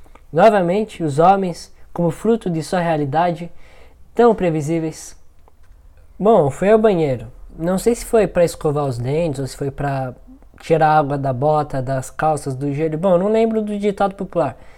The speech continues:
Mas digamos que fosse pra, sabe, dar aquela aliviada. Bom, não é necessário descrever isso, eu acho, né? Posso dizer que esse meu ato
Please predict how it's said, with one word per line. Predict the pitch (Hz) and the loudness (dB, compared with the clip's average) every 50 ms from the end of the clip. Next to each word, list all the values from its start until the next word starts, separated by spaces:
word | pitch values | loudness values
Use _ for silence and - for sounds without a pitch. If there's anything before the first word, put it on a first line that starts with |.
| - - - - - - - - - 139 | -20 -20 -20 -20 -20 -20 -20 -18 -14 -10
Mas | 139 143 143 147 | -8 -6 -6 -4
digamos | 147 160 156 151 175 190 196 185 | -2 -2 -2 0 0 -2 -2 -4
que | - - 180 | -4 -6 -6
fosse | 170 - 180 180 175 - 170 | -4 -2 -4 -4 -4 -4 -10
pra, | - - 170 165 165 160 156 143 139 - - - | -8 -2 0 2 2 2 2 0 -2 -6 -8 -12
sabe, | - - - 185 170 135 127 123 127 - - - - - - - - - - - | -8 0 2 4 4 4 2 -4 -12 -16 -20 -20 -20 -20 -20 -20 -20 -20 -14 -2
dar | 165 180 208 226 | 4 6 8 8
aquela | 220 - 226 220 214 208 | 8 8 6 6 8 8
aliviada. | 208 196 202 180 170 175 151 135 131 120 120 123 - - - - _ - - _ - - - - | 6 4 2 4 4 4 4 4 2 0 -4 -10 -14 -16 -20 -20 _ -20 -20 _ -20 -20 -12 0
Bom, | 165 170 135 131 | 2 2 2 2
não | 131 139 | 0 -2
é | |
necessário | 151 170 170 - 196 175 - - 185 185 190 202 208 208 202 180 - - | 0 -2 0 0 -2 -4 -2 0 0 2 2 4 2 2 0 -2 -6 -8
descrever | 180 170 - - 202 208 190 185 214 208 196 175 | -10 -10 -6 0 2 2 4 6 4 4 4 2
isso, | 160 143 139 - 156 | 0 -2 -2 -4 -4
eu | 147 147 | -2 -2
acho, | 135 127 120 - - 127 | -2 -4 -4 -8 -12 -12
né? | 131 131 135 - - - - - - - - - - - - - _ - _ | -12 -12 -12 -16 -20 -20 -20 -20 -20 -20 -20 -20 -20 -20 -20 -20 _ -6 _
Posso | 180 185 185 - - | -2 -2 -2 -4 -6
dizer | - 226 190 170 180 214 240 | -4 -2 0 4 4 4 4
que | 226 - 285 | 4 0 -2
esse | 262 226 - - 226 | -2 -2 -2 -2 0
meu | 190 175 170 | 2 2 4
ato | 175 190 190 - 233 214 190 175 165 151 | 2 2 0 0 0 0 0 0 -2 -4